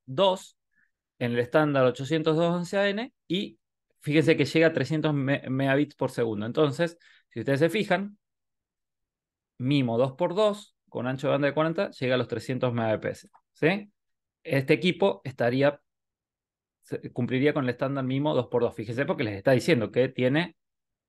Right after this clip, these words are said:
dos, dos ch-, eh, dos cadenas, ¿sí? Dos cadenas inalámbricas. Ahora, fíjense, este tiene también dos canela-, dos cadenas inalámbricas,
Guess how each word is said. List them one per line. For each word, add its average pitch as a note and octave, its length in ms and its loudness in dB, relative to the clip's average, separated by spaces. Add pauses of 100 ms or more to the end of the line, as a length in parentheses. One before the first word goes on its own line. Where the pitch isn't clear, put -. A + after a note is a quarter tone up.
(960)
dos, C3+ 400 2 (320)
dos C3+ 360 0
ch-, - 140 -4
eh, G#2+ 320 -2
dos A2+ 340 -2
cadenas, G#2 360 0
¿sí? G3 260 -2 (100)
Dos A2+ 160 -8
cadenas A#2+ 300 0
inalámbricas. G#2 640 -6 (2500)
Ahora, C3 280 6
fíjense, A#2+ 600 -4 (240)
este D#3+ 480 2 (560)
tiene A#2+ 440 0 (120)
también C3 400 0
dos C#3 160 2
canela-, C#3+ 440 -2
dos D#3 240 -2
cadenas D3 360 -2
inalámbricas, D#3 640 -2